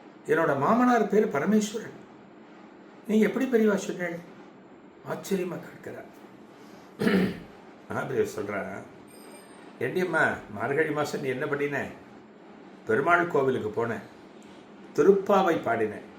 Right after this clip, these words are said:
அங்க இருக்கிற பெருமாளே கண்ணன்கிற பேர்ல உன்னை கல்யாணம் பண்ணிக்க போறார். அதை அடுத்து என்ன பண்ணினேன்? சிவன் கோவிலுக்கு வந்தேன், திருவம்பாவை பாடினேன். அங்க இருக்கிற ஈஸ்வரன் பரமேஸ்வரனா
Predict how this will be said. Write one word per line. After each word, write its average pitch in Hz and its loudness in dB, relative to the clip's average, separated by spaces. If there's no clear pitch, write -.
அங்க 123 0
இருக்கிற 190 4
பெருமாளே 170 6
கண்ணன்கிற 175 4
பேர்ல 160 2
உன்னை 147 -4
கல்யாணம் 139 -2
பண்ணிக்க 107 -6
போறார். - -12
அதை 139 6
அடுத்து 220 6
என்ன 190 6
பண்ணினேன்? 160 0
சிவன் 190 0
கோவிலுக்கு 135 -2
வந்தேன், 107 -6
திருவம்பாவை 196 6
பாடினேன். 110 -2
அங்க 143 0
இருக்கிற 175 2
ஈஸ்வரன் 175 0
பரமேஸ்வரனா 143 0